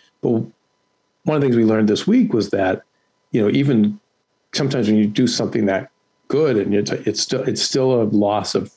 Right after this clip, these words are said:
great energy. So between that, the flights, then going to Celtics games, and then the long drive here, um, she was dehydrated. So anyway, we, you know, thank God the girl Deirdre from a couple of years ago, that's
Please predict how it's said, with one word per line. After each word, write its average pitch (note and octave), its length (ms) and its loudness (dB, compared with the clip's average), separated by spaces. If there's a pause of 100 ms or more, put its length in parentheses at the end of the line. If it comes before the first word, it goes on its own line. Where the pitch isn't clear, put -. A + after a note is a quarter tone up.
(220)
great A2 240 0
energy. G#2 480 -2 (440)
So - 120 -6
between A2+ 320 0
that, A#2+ 400 0 (320)
the - 80 -4
flights, - 460 -4
then A#2+ 360 2
going B2 220 0
to B2 60 2
Celtics - 440 -4
games, G#2 360 -2
and A2 120 2
then A2 420 2
the G#2+ 80 -2
long A2+ 320 2
drive A2 360 0 (120)
here, G2 520 -2
um, A2+ 500 0 (960)
she - 140 -2
was D3+ 120 2
dehydrated. A#2+ 460 0
So B2 140 0
anyway, A#2+ 260 2
we, G#2 280 2
you G#2 100 -2
know, G#2+ 300 2 (420)
thank C3 240 -2
God A#2+ 360 -2
the G2+ 140 0
girl G#2 340 -2
Deirdre A2 300 2
from G#2+ 120 0
a - 20 -4
couple - 180 -4
of - 40 2
years E3 180 2
ago, A2 200 -2
that's G#2 520 -4